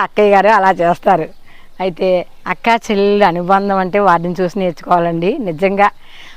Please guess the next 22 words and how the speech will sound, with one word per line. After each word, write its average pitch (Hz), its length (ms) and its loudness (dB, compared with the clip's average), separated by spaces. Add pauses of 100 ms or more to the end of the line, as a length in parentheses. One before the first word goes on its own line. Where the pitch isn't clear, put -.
(140)
వారిద్దరూ 175 480 2 (100)
కూడా 185 180 4 (380)
తల్లి 214 260 2 (100)
పిల్లల, 202 300 4 (680)
ఒక 208 100 -4 (260)
ఇద్దరు 196 280 0
స్నేహితుల్లా 214 640 0 (120)
ఉంటారండి. 180 520 -2 (200)
నాకైతే 180 340 -4 (120)
బాగా 170 280 0
నచ్చింది. 190 420 -4 (760)
ఆ, 185 40 -4 (240)
ఫస్ట్ 233 240 -2 (100)
ఫస్ట్ 285 300 -2
అండి 240 220 2 (520)
ఈ 240 120 0
సపోటా 269 420 0
చెట్టుని 262 320 2
చూడండి, 233 400 4 (520)
చెట్టు 262 220 0 (120)
నిండా 269 220 4 (100)
కాయలేనండి. 311 640 4